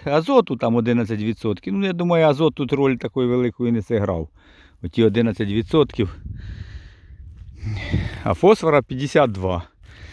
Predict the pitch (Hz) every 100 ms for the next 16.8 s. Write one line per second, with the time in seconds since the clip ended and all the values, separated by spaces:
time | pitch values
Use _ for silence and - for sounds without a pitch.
0 | - - 92 117 143 127 139 131 - 107
1 | 95 85 - 92 87 90 - 120 123 98
2 | 98 85 - - - - - - - _
3 | - - - - 165 - - - - -
4 | 156 - - - - - 90 90 104 98
5 | 92 - 127 92 - _ - - - -
6 | _ - - 151 120 - - _ _ _
7 | _ _ - - 170 - - 147 120 -
8 | - - - - - _ _ _ - 170
9 | - - 123 98 - - - _ _ _
10 | _ _ _ - 95 - 139 135 - _
11 | _ _ _ _ _ _ _ _ _ _
12 | _ _ _ _ _ _ - 113 147 190
13 | 175 113 180 254 262 151 113 123 170 196
14 | 170 151 165 160 147 208 196 170 156 160
15 | 139 135 113 92 - 180 254 262 202 202
16 | 202 - 196 190 180 - 185